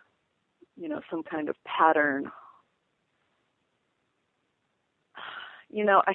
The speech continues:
think, like, my public self would say I, that that's, it's just constructed by consciousness.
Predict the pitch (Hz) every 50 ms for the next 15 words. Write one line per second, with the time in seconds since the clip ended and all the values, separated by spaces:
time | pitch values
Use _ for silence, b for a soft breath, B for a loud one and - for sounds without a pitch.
0 | - - 262 254 233 - - B B B B B B B B B _ _ _ _
1 | _ _ _ _ _ - _ - - 196 185 - - 180 175 - - - - 202
2 | 196 208 196 190 - - - - 180 175 175 - - 165 156 - - - 165 151
3 | 151 151 143 139 - - _ _ _ _ _ _ _ _ _ _ _ _ _ _
4 | _ _ _ _ _ _ _ _ _ _ - - 165 160 - - _ - 165 165
5 | - 156 - - 151 147 - - - - - - - - _ _ _ _ _ _
6 | _ _ _ _ - 175 - - - - - 311 - - - - - - - -
7 | - - - - _ - 247 269 294 277 208 - 160 151 147 151 160 - _ _
8 | _ _ _ _ _ _ _ _ _ _ _ _ - - 156 143 156 - 196 -
9 | - 233 233 247